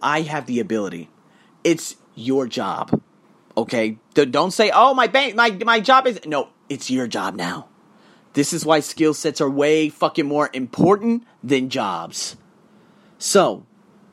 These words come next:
I'm looking at some of these condominiums around here that are being built, one being built right across from where I live. And I'm like, "Well, uh, you know, I don't know if you guys are gonna be able to, uh, finish that up. I see those construction workers out there, but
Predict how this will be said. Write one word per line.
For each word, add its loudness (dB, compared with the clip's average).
I'm 4
looking 0
at 0
some -2
of -4
these -4
condominiums -2
around 0
here -2
that 0
are 0
being -4
built, 0
one -4
being -4
built -2
right -2
across -4
from -8
where 0
I 0
live. -2
And -2
I'm 0
like, 0
"Well, 0
uh, 0
you -4
know, 2
I 0
don't -2
know 2
if -10
you -6
guys 2
are -4
gonna -2
be 2
able 0
to, 0
uh, 4
finish -2
that 2
up. 0
I -2
see -6
those 0
construction -2
workers -2
out 0
there, -2
but 0